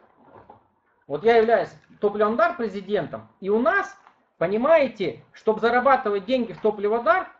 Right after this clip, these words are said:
э, нужно проделывать много труда. Нужно уметь продавать. Не все понимают, что такое техника.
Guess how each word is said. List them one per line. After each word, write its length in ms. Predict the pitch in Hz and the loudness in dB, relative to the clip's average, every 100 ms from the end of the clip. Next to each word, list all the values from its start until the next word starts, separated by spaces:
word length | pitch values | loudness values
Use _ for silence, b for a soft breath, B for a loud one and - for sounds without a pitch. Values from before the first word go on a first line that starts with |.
| _ _ _ _ | _ _ _ _
э, 560 | 135 139 143 147 147 147 | -6 -4 -2 -2 -2 -4
нужно 340 | 185 302 285 | -4 -2 -2
проделывать 640 | 240 185 175 262 262 202 - | -2 -2 0 2 2 0 -2
много 300 | 202 220 196 | -2 -2 -2
труда. 560 | 202 202 196 151 - _ _ _ _ _ _ - | -6 -2 0 0 -4 _ _ _ _ _ _ -6
Нужно 340 | 214 285 262 | -2 0 0
уметь 320 | 202 214 277 | 0 -2 -4
продавать. 560 | - 220 180 165 131 - - _ _ _ _ _ _ _ _ _ _ _ _ _ _ | -2 -2 0 0 -2 -6 -16 _ _ _ _ _ _ _ _ _ _ _ _ _ _
Не 180 | 185 220 | -6 -4
все 200 | - 359 | -4 -2
понимают, 540 | 294 226 226 294 277 | 0 0 2 2 2
что 140 | - 240 | -2 -8
такое 280 | 233 220 | 0 0
техника. 680 | 220 233 - - 135 - - | 0 2 0 0 -10 -14 -20